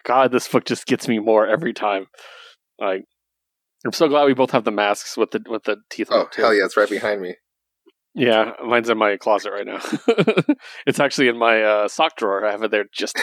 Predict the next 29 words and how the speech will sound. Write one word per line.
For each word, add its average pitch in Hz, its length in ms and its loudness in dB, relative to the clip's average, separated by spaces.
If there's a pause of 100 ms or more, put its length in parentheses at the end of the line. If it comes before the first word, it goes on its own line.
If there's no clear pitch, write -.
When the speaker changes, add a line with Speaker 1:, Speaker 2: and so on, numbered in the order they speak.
Speaker 1:
in - 120 0
case. - 160 -14 (200)
Speaker 2:
<laughs> - 260 -10
Speaker 1:
So, 107 280 0 (460)
um, 107 440 2 (280)
so - 140 -2
yeah, 175 100 2
Erica, 147 360 0
basically 127 420 0
we 117 60 2
find 123 220 0
out 113 120 -2
that 123 120 0
Erica 110 580 2
was 101 260 -2
a 98 60 -12
child, 123 600 2 (420)
and 101 560 2 (540)
one 107 160 0
of 104 60 -8
these 104 200 -2
monsters 104 480 0
killed 98 280 0
her 98 140 -4
family 98 500 0
and 95 160 -6
her 95 100 -6
best - 220 -10
friend, 123 400 0